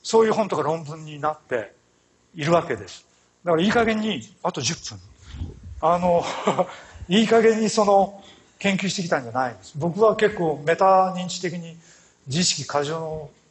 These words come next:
あの、研究者でして、常に自分をフィードバックしながら、いやらしいですよね。でも不安なんですよ。あの、狭い範囲で終わって死んでいくのがね、欲張りなんですよね。できるだけ、こう、オイン論、形態論、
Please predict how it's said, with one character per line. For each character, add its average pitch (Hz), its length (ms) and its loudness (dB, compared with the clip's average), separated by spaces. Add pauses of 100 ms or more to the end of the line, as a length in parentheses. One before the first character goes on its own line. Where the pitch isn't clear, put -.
(100)
あ 147 80 -10
の、 139 360 -20
研 156 160 -10
究 151 120 -10
者 120 140 -8
で 107 100 -12
し - 100 -16
て、 - 80 -12 (500)
常 208 120 -6 (100)
に 165 60 -2
自 151 180 0
分 170 100 0
を 156 40 0
フ 165 80 -10
ィ 196 80 0
ー - 20 0
ド 185 80 4
バ 185 120 4
ッ 185 40 -10
ク 175 60 -10
し - 120 -12
な 123 80 -8
が 117 80 -10
ら、 110 180 -10 (380)
い 147 80 -4
や 175 80 6
ら 175 80 2
し - 160 -4
い - 20 -6
で 107 80 -10
す - 100 -14
よ 120 160 -16
ね。 127 100 -16 (640)
で 170 100 0
も 156 100 0
不 190 160 4
安 220 120 4
な 214 100 4
ん 156 100 -4
で 113 80 -8
す - 160 -12
よ。 104 80 -12 (480)
あ 123 160 -8
の、 117 300 -16
狭 190 300 2
い 190 40 2
範 151 280 -4
囲 135 40 -12
で 131 80 -4
終 139 240 0
わ - 80 -18
っ - 40 -20
て 135 140 -4
死 - 200 -6
ん - 20 -10
で 147 60 -8
い 139 40 -6
く 135 80 -16
の 131 100 -12
が 110 120 -16
ね、 117 140 -20 (680)
欲 160 240 -4
張 185 120 4
り 170 60 -2
な 143 60 -2
ん 110 80 -8
で 95 60 -14
す - 120 -14
よ 127 40 -14
ね。 131 60 -14
で 156 120 -4
き 170 60 -4
る 196 80 -2
だ 185 120 -4
け、 175 180 -2 (320)
こ - 200 -16
う、 170 40 0
オ 196 80 4
イ 226 60 4
ン 226 80 4
論、 180 180 2
形 180 180 0
態 185 180 2
論、 123 140 -4